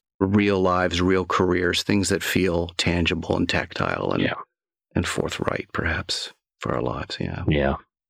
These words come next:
Speaker 2: So I know the center is also pursuing scholarship and working with national and international partners. Can you talk a little more about both of those initiatives and why they matter?
Speaker 1: Yeah, no, I mean, I mean,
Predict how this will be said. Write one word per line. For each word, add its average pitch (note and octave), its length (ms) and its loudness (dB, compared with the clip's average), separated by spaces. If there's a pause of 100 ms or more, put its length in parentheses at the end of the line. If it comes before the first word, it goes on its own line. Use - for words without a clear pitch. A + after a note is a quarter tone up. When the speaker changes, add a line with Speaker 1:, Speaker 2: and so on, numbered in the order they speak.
(120)
Speaker 2:
So C3+ 180 4
I A#2+ 60 4
know C3 160 4
the B2+ 120 4
center A#2 420 2
is G2 160 2
also F#2+ 580 4
pursuing F#2 480 4
scholarship G2 840 2
and F2+ 140 4
working F#2 360 4
with E2+ 200 2
national F2+ 520 4
and F2 100 6
international F2 560 2
partners. G#2 720 2 (580)
Can B2+ 100 6
you B2 100 4
talk A#2 220 2
a A#2+ 40 8
little G#2+ 240 4
more G#2 220 4
about G2+ 300 4 (320)
both G2+ 220 4
of F2 100 4
those F#2+ 280 4
initiatives G#2+ 920 2
and F2 460 4
why F2+ 160 4
they F2 160 4
matter? F#2 440 2 (160)
Speaker 1:
Yeah, A#2 460 2
no, A2+ 280 2
I G2+ 60 4
mean, G#2 140 2
I G#2 60 2
mean, G2+ 280 2